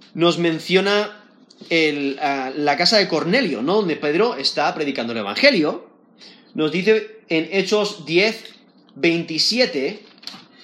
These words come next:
y quiero volver a, a, a estos textos para que veamos detalles, para que nos demos cuenta de que las personas que son bautizadas creen, ¿no? Ahí en Hechos diez veintisiete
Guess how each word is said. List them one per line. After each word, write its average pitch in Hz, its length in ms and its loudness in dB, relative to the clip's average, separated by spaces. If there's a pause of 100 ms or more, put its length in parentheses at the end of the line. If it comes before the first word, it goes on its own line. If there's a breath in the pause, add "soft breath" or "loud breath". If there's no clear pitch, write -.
(500 loud breath)
y 156 400 -2 (200)
quiero 185 220 4
volver 208 400 4
a, 147 340 -2
a, 131 280 -6
a 151 40 -2
estos 185 300 -2
textos 214 400 -2
para 147 220 -2
que 139 120 0
veamos 170 460 -2 (120)
detalles, 143 1160 0 (600)
para 139 140 0
que 139 60 0
nos 123 140 -4
demos 151 240 0
cuenta 175 720 -2 (180 soft breath)
de 143 120 -2
que 123 60 -2
las 135 120 -4
personas 151 640 -4
que 135 100 -2
son 131 180 -2
bautizadas 131 800 -4
creen, 123 440 -4 (880)
¿no? 214 220 -4 (340 loud breath)
Ahí 151 200 2
en 165 80 2
Hechos 165 300 0
diez 160 240 2
veintisiete 202 800 0